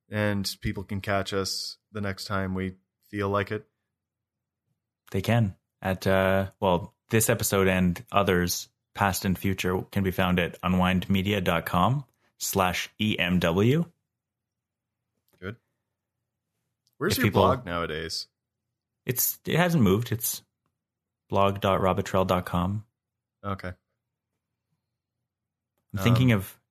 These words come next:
Speaker 2: shutting down my actual main website and just folding it into the blog.
Speaker 1: Yeah,
Speaker 2: 'Cause
Speaker 1: I could
Speaker 2: it's
Speaker 1: see that.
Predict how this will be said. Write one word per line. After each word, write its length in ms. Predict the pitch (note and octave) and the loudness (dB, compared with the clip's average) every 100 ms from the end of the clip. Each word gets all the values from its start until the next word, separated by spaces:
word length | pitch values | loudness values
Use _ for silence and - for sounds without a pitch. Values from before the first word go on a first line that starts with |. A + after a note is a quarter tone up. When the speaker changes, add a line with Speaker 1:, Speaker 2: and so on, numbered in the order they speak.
| _ | _
Speaker 2:
shutting 360 | - - G#2 G2+ | -6 0 2 2
down 280 | F#2 F#2 F#2+ | 2 2 4
my 160 | F2+ F2 | 4 2
actual 340 | F2+ - F#2+ | 0 0 0
main 360 | F#2 F2+ F#2+ F#2 | 2 2 0 0
website 480 | G2 G2 A2+ A2 D#2+ _ _ _ _ _ _ _ _ F#2+ | -2 -2 0 -2 -4 _ _ _ _ _ _ _ _ -2
and 120 | F2+ | 0
just 180 | F2 - | 0 -2
folding 300 | G2 F#2+ F#2 | -2 2 2
it 80 | F2+ | 2
into 160 | F2 | 0
the 60 | F#2 | -2
blog. 340 | F#2 F#2+ G2 - _ _ _ _ _ _ _ _ _ _ _ - | 0 2 0 -4 _ _ _ _ _ _ _ _ _ _ _ -10
Speaker 1:
Yeah, 100 | D#3 | -8
Speaker 2:
'Cause 180 | D#3 F#2 | -4 0
Speaker 1:
I 40 | |
could 80 | F2+ | 0
Speaker 2:
it's 80 | - | -2
Speaker 1:
see 160 | - F#2+ | -6 -4
that. 240 | F#2+ F#2+ | -4 -6